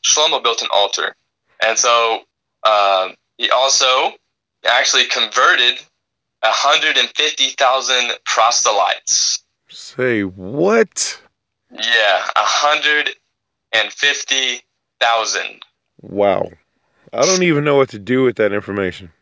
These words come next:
Speaker 1: <laughs> Just, just maybe, you know, there's a connection between him and Yosef.
Speaker 2: Do,
Speaker 1: Uh, <clears throat> get
Speaker 2: Oh,
Speaker 1: the
Speaker 2: come on, man.
Speaker 1: Him and Yosef. There's a connection between Shlomo and Yosef, and there's a connection between David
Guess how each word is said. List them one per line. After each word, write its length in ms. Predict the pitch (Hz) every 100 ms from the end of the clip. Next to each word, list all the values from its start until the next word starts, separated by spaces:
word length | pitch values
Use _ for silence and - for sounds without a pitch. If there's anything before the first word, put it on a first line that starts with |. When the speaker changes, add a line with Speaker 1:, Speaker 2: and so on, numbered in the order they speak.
| _ _ _ _ _
Speaker 1:
<laughs> 240 | - - -
Just, 500 | - - - - - - - - -
just 260 | 135 160 123
maybe, 460 | 135 147 170 135 -
you 80 | 151
know, 160 | 156
there's 180 | 147 160
a 40 | -
connection 420 | 139 143 151 147
between 240 | - 147
him 140 | 147 143
and 100 | 135
Yosef. 440 | 143 - 147 - 113
Speaker 2:
Do, 200 | 113 143 - _ _
Speaker 1:
Uh, 160 | - 113 110 -
<clears throat> 160 | - -
get 380 | 135 131 123
Speaker 2:
Oh, 200 | 117 113 - _
Speaker 1:
the 120 | - - _
Speaker 2:
come 340 | 123 120 101
on, 580 | - 101 107 101 98 92
man. 480 | 95 98 98 98 98
Speaker 1:
Him 80 | 147
and 140 | 147
Yosef. 220 | 160 226
There's 140 | 127 -
a 40 |
connection 360 | 135 135 147 151
between 180 | 151
Shlomo 360 | 120 - 135 180
and 80 | 151
Yosef, 320 | 110 113 143
and 80 | -
there's 140 | 123
a 20 |
connection 400 | - 127 127 - 123
between 300 | - 123 117
David 500 | 113 123 123 123